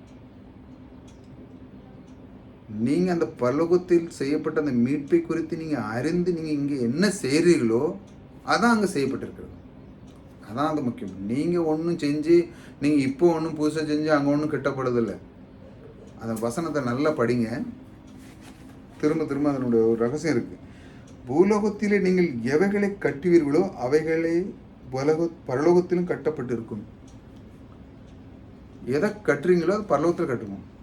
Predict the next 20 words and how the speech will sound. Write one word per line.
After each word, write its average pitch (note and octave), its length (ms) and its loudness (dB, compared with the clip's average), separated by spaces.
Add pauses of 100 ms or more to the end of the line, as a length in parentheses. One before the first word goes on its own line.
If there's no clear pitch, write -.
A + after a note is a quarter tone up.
(960)
எப்படி? F3 480 4 (580)
நீங்க D#3+ 480 0 (160)
அதை E3+ 140 2 (180)
அறிஞ்சுக்கிறீங்க. D3 640 2
அதாவது, C#3 600 0
மீட்பு C#3+ 380 -2
மூலமாக C#3+ 480 0
எனக்கு B2 500 -4
வாழ்க்கை, B2 400 -4
வெற்றிகரமான C3+ 580 -4
ஒரு A#2 140 -2
வாழ்க்கை A2+ 380 -6
வைத்திருக்கிறேன், G#2+ 460 -10
நான் G2+ 220 -8
வெற்றி A2 240 -8
பெற A#2+ 160 -2
போகிறேன். G2+ 380 -10 (420)
இப்ப A#2+ 140 -6
நீங்க B2+ 220 -2
அறிஞ்சிட்டீங்களா? C#3 520 -2